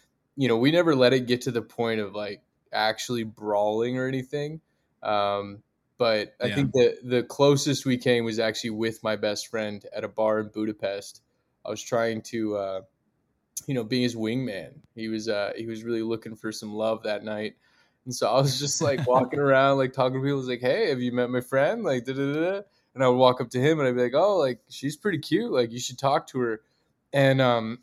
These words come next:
Speaker 1: <clears throat> in his drunkenness, he, he thought I was, like, like, making fun of him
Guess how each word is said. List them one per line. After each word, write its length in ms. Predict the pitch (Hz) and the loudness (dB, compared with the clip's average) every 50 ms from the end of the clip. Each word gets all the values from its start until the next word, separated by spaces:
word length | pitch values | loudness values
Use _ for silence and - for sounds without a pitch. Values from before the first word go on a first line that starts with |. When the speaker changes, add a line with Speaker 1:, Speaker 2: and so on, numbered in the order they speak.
| _ - | _ 0
Speaker 1:
<clears throat> 280 | - 156 160 156 - | 2 2 2 2 0
in 180 | 160 156 151 147 | -2 0 2 2
his 300 | 143 151 151 147 139 - | 2 2 2 0 -2 -4
drunkenness, 1080 | - - 143 139 135 135 127 - 135 123 120 117 117 117 120 120 - - - - - _ - | -4 0 2 2 2 2 2 -2 -4 -4 -4 -4 -4 -4 -4 -2 -2 -4 -4 -6 -8 _ -10
he, 360 | 131 123 120 117 117 110 - _ | -8 -8 -6 -8 -8 -12 -14 _
he 220 | - 127 139 143 | -6 -4 -2 -2
thought 280 | 135 - 147 135 131 127 | 0 2 4 4 6 6
I 100 | 127 127 | 6 4
was, 260 | 123 120 117 107 110 | 4 2 -2 -2 -2
like, 340 | 117 110 107 104 - - - _ _ _ _ _ _ _ _ _ _ _ - | 0 0 0 -2 -6 -12 -20 _ _ _ _ _ _ _ _ _ _ _ -6
like, 160 | - 123 123 - _ _ - | -6 -6 -6 -6 _ _ -4
making 400 | 123 123 117 117 - 127 123 120 | -2 -2 -2 -2 -2 -4 -6 -4
fun 220 | - - 110 110 | -4 -4 -4 -2
of 100 | 123 135 | -2 -4
him 280 | 160 180 190 196 214 202 | -4 -4 -6 -6 -8 -12